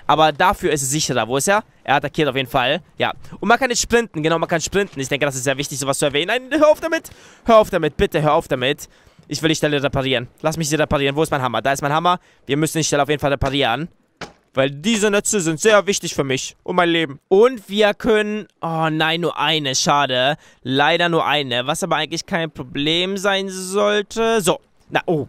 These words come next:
verdammt. Er ist wieder da, oder? Ist er wieder da? Nee, ich, ich hab das Gefühl, ich höre ihn die ganze Zeit. Ich weiß nicht, wieso. Aber er kommt gar nicht so oft. Also er könnte ruhig ein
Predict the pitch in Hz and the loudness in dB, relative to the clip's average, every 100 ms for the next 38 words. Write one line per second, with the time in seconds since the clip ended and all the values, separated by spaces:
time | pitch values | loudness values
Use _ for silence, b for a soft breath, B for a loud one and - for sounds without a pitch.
0 | - - 110 98 - - - - - - | -8 -4 -4 -4 -12 -20 -18 -18 -18 -10
1 | - 131 131 131 123 113 110 135 - _ | 0 0 2 0 0 0 0 -2 -6 _
2 | _ _ _ _ _ - 135 139 123 123 | _ _ _ _ _ -4 -2 0 0 -2
3 | 190 - - - 143 143 117 - 151 - | -2 -8 -16 -8 -2 0 0 -2 -6 -6
4 | - 143 170 175 180 - 165 180 170 170 | -4 -2 -2 -2 -4 -6 -4 -2 0 2
5 | 165 151 139 135 156 143 127 147 160 131 | 0 0 -2 -2 -2 -2 -2 -2 -4 -6
6 | 135 147 135 151 165 B B B - 180 | -2 0 0 0 -2 B B B 0 0
7 | 196 - - 202 165 226 165 135 151 175 | 0 -2 0 -2 0 0 0 0 -2 -2
8 | 185 262 254 254 202 - | -2 -2 -2 -4 -4 -8